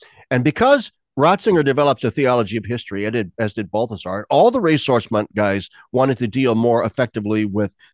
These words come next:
the historical mediation of revelation. They're accused of being Hegelians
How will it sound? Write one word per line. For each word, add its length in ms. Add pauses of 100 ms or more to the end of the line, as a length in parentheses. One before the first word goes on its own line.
the 60
historical 680
mediation 680
of 140
revelation. 600 (320)
They're 180
accused 400
of 100
being 220
Hegelians 800